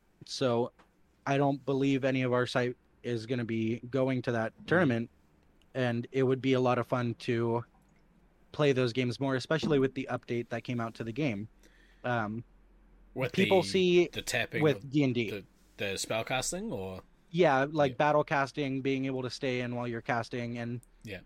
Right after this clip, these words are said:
Speaker 1: uh, the bases, you know, the update with the bases is a little controversial, but, um,
Speaker 2: Explain that. <laughs>
Speaker 1: uh,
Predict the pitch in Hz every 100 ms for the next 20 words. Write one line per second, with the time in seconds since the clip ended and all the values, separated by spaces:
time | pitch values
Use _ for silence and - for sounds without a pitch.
0 | - - 139 135 135 151 135 247 226 214
1 | 175 147 - 151 139 127 127 156 147 147
2 | 170 156 143 131 123 139 127 120 117 120
3 | 123 120 117 117 _ _ _ _ _ _
4 | _ _ _ _ _ - 165 127 123 113
5 | - 107 123 _ _ - - 120 131 117
6 | 110 - _ - 127 110 98 104 98 123
7 | - 135 127 117 101 90 - - _ -
8 | - - 123 - - 143 - - - 151
9 | 143 123